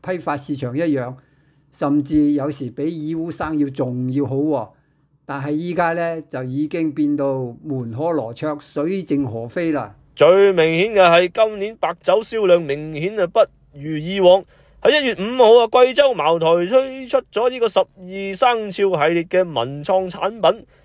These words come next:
Speaker 2: 貴州茅台酒新品種蛇茅。蛇茅上市之後啊，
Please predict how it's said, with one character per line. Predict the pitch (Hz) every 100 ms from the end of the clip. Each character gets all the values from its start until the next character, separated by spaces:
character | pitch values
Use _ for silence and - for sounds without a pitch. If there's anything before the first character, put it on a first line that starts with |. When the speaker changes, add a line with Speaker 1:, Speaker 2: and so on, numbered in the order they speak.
| _ _
Speaker 2:
貴 | - 190 202
州 | 196 226 180
茅 | 98 117 139 147
台 | 135 135 143 147 -
酒 | 110 170 226
新 | - - 226 202 185 170
品 | - 139 214 214
種 | 180 220 -
蛇 | - 67 87 117 127
茅。 | 117 131 - _ _ _
蛇 | - - 165 196
茅 | 190 190
上 | 196 175 233 285
市 | 233 254 285
之 | 285
後 | 220 202
啊， | 202